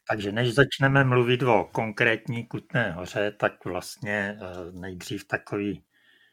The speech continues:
přehled, z čeho vycházíme i v tom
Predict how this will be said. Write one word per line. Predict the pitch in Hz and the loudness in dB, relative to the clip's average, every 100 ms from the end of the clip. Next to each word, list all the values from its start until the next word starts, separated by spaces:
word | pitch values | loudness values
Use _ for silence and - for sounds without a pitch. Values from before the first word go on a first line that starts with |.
| _ _ | _ _
přehled, | - 107 104 98 | -6 -4 -4 -6
z | - | -8
čeho | - 104 | -4 -2
vycházíme | 95 90 107 101 92 87 87 76 - - _ _ _ _ _ _ _ _ | -2 -2 0 0 -2 -8 -12 -14 -18 -20 _ _ _ _ _ _ _ _
i | - | -14
v | - - | -14 -12
tom | 85 82 | -12 -12